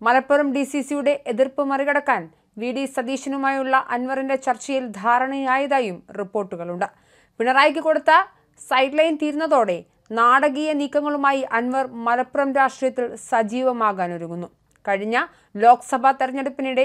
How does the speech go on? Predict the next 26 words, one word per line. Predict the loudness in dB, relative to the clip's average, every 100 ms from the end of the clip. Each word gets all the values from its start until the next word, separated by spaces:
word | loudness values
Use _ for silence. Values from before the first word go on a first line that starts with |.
| -2
ഇടതുമുന്നണിക്കായി | -4 -4 -2 -4 -4 -4 0 0
വോട്ട് | 2 -2 -2
ചോദിക്കുമ്പോഴാണ് | -4 -4 -6 0 2 2 0 0
രാഹുൽ | 4 4 2 4
ഗാന്ധിയുടെ | 4 4 0 0 2 0 -2
ഡി | -4 -2
എൻ | -2 -4
എ | -2
പരിശോധിക്കണമെന്ന | -4 -2 -4 -4 -6 -6 -6 -6
വിവാദ | -6 -4 2 4 4
പരാമർശം | 2 2 0 0 -4 -8 -8 -8
അൻവർ | -4 -4
നടത്തിയത്. | -4 -6 -6 -8 -8 -12 _ _ -10
ഇതിനെ | -6 -2
പിന്തുണച്ച് | -2 -4 -4 -4 -4 -4 -4
മുഖ്യമന്ത്രി | -6 -4 -4 -4 -4
പിണറായി | -2 2 4 4
വിജയൻ | 0 -2 -4 -4
എത്തിയതും | -4 -2 -2 -4 -12 _ _ -2
ചർച്ചയായിരുന്നു. | -2 0 -2 -2 -2 -8 -14 -16 _ _ _ _ _ _ _
കോൺഗ്രസിൽ | 6 6 4 0 2 6
ചേരാൻ | 6 6 2
അൻവറിന് | 2 2 2 0 0
മുന്നിലുള്ള | -2 2 4 4 6 4
ഏക | 6 4 2
പ്രതിസന്ധി | 0 -2 -2 -2 0 0